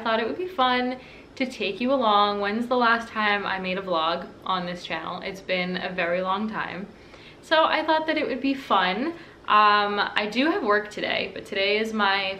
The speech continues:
Friday, and I'm off the rest of the week, and I'm off on Monday. So I took a long weekend for my birthday.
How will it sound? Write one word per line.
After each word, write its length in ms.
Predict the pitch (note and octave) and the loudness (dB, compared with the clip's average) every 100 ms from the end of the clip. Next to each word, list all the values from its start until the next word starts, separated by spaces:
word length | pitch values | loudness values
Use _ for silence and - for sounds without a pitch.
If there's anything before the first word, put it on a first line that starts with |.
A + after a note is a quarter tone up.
| - | -4
Friday, 640 | F3 D#3+ D#3 D#3 F#3+ B3 - - | 0 0 0 -2 -2 -4 -8 -12
and 80 | F3+ | -2
I'm 80 | |
off 280 | F3 E3+ - | 2 0 0
the 80 | - | -2
rest 240 | F3 A3 | -2 0
of 100 | E4 | -4
the 80 | E4 | -2
week, 280 | D#4+ E4 D#4+ | 2 2 2
and 100 | D4+ | -4
I'm 140 | F#3+ F3+ | -2 -4
off 200 | F3+ G#3 | -4 -6
on 160 | G#3+ | -6
Monday. 440 | G3 - - - - | -6 -6 -6 -6 -8
So 120 | - | -8
I 60 | |
took 200 | - G#3 | -8 -8
a 40 | F#3+ | -8
long 420 | G3 G#3+ A#3 A#3 | 0 2 4 2
weekend 520 | A3+ A3 G3 G3 G3+ - - - - - - | -2 -2 -4 -4 -10 -14 -20 -20 -20 -20 -6
for 440 | F#3+ F3+ F3 E3 | 2 4 4 2
my 140 | E3+ F3 | -2 -4
birthday. 720 | E3+ G#3 - C#4 C#4 C#4 - | -2 -4 0 4 4 4 0